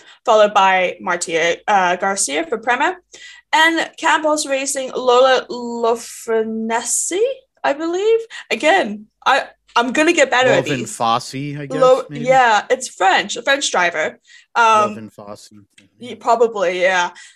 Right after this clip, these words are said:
Speaker 1: It's the first time we're actually really discussing some of these drivers, um, <laughs> 'cause there's been so much going on in these last couple of episodes of Formula Talk, and we try to
Speaker 2: Yeah.
Speaker 1: keep it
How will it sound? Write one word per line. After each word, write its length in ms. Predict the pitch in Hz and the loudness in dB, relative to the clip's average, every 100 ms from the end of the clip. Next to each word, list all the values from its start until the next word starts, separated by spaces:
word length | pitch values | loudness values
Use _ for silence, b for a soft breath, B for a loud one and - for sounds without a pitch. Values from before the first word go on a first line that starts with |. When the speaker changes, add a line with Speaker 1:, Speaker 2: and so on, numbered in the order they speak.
| B B B _ _ _ _ - | B B B _ _ _ _ -10
Speaker 1:
It's 140 | 294 | -4
the 80 | 381 | -2
first 240 | 370 403 | 0 0
time 100 | 359 | 2
we're 80 | 311 | 4
actually 300 | 285 320 302 | 4 2 0
really 220 | 262 247 | 0 -2
discussing 440 | 214 - 254 269 269 | -4 -4 -2 -2 -2
some 180 | 269 | -2
of 80 | 220 | -4
these 260 | 208 208 208 | -6 -8 -2
drivers, 580 | 196 214 220 190 190 - | 2 2 2 -2 -2 -2
um, 340 | 202 185 220 | 0 0 -2
<laughs> 440 | 277 - 226 - | -12 -16 -20 -16
'cause 160 | - 254 | -6 -4
there's 140 | 220 | -4
been 120 | 233 220 | -4 0
so 220 | 277 269 | 2 4
much 240 | 233 226 | 2 2
going 240 | 214 190 185 | 0 0 2
on 200 | 190 190 | 2 2
in 80 | |
these 200 | 185 202 | -4 -2
last 280 | 190 190 - | 0 0 -2
couple 180 | 208 180 | -4 -4
of 60 | 180 | -4
episodes 400 | 190 196 180 185 | -4 -4 -2 -4
of 100 | 190 | -4
Formula 360 | 190 190 180 | -4 0 -2
Talk, 380 | 180 180 175 - | 0 -2 -2 -4
and 140 | 185 | -8
we 80 | 190 | -6
try 180 | 196 220 | -2 -2
to 80 | 202 | -2
Speaker 2:
Yeah. 40 | |
Speaker 1:
keep 220 | 185 196 | -8 -4
it 180 | 185 180 | -4 -4